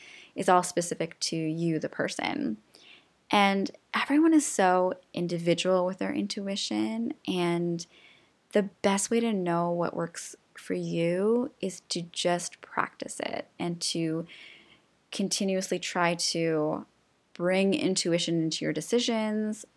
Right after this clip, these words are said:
bring in intuition into, like, your simplest decisions, even, like, intuitive eating. Like, if you go to the grocery store, or I love this, like, my friend Annetta will go to the farmer's market,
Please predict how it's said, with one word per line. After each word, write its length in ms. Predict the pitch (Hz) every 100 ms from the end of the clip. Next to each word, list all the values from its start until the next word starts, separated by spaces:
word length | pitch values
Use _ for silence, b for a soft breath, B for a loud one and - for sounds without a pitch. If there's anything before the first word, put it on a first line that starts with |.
| -
bring 280 | - 180 190
in 120 | 196
intuition 500 | 190 - 196 190 190
into, 300 | - 202 226
like, 260 | 220 208 - b b b -
your 120 | 208
simplest 640 | - - 196 - - -
decisions, 720 | 175 - - - - 98 - - b b b _ _
even, 340 | 254 220 247 240
like, 180 | 240 - -
intuitive 540 | 202 196 - 190 185 -
eating. 480 | - - 196 -
Like, 240 | 170 180 - - - _ _ _ -
if 180 | - 170
you 140 | 185
go 220 | 175 175
to 80 | 175
the 100 | 175
grocery 460 | 170 165 180 185 170
store, 480 | - 156 156 165 170 _ -
or 100 | 185
I 60 | 180
love 240 | 185 170
this, 240 | 170 170 -
like, 240 | 165 165
my 100 | 170
friend 220 | 170 160
Annetta 480 | 160 160 160 160 170 _ _ _ _ _ _ _ -
will 120 | 202
go 180 | 175 170
to 80 | 165
the 80 | 170
farmer's 380 | 165 160 156 156
market, 420 | 156 156 156